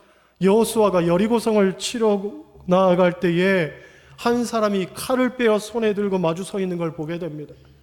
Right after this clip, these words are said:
그때 여호수아가 묻지요. "너는 우리를 위하느냐? 아니면 우리의 적들을 위하느냐?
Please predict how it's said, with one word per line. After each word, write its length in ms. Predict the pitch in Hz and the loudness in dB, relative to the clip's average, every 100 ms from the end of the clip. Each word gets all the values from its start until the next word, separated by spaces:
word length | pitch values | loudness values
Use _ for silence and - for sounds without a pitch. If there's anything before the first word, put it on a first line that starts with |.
| _ _ _ _ _ | _ _ _ _ _
그때 320 | 220 233 247 | -2 2 4
여호수아가 640 | 208 226 233 240 220 208 185 | 4 4 2 2 2 4 0
묻지요. 520 | 170 - 220 196 165 - _ _ - | -2 -6 -4 -2 -4 -10 _ _ -6
"너는 480 | 180 226 269 220 147 - - _ - | 2 4 4 2 0 -6 -20 _ -4
우리를 440 | 185 214 254 262 | 2 4 4 4
위하느냐? 600 | 240 226 202 190 170 131 - - _ _ - | 4 4 2 2 0 -2 -10 -20 _ _ -2
아니면 360 | 208 247 262 208 | 0 2 2 2
우리의 340 | 214 240 208 | 2 2 0
적들을 560 | - 143 - 233 233 175 | -2 -12 -6 -4 -2 -2
위하느냐? 420 | 156 156 151 | -4 -4 -8